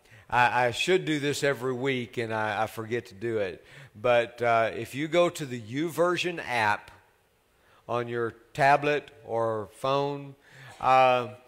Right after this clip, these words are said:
then you can download the YouVersion app there, and, uh, you can select events, and then,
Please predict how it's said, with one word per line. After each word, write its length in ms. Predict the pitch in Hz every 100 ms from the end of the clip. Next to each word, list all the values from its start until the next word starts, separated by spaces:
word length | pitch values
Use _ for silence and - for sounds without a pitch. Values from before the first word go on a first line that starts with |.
| - - -
then 540 | 104 120 139 139 131 123
you 180 | 127 160
can 320 | 156 143 135
download 880 | 131 143 165 160 156 151 151 151 139 - - _ _ 107
the 340 | 117 113 143
YouVersion 440 | 139 156 156 151
app 380 | 143 127 113 -
there, 380 | 113 107 107 113 _ 127 139 -
and, 480 | 131 131 127 120 104 - -
uh, 500 | - 127 123 120 110 101 - 113
you 160 | 135
can 320 | 139 131 120
select 680 | 113 - 127 139 147 143 - - -
events, 880 | 123 98 135 156 175 - - - - _ _ _ _ _ _ _ - -
and 260 | 131 135
then, 640 | 127 143 143 135 131 113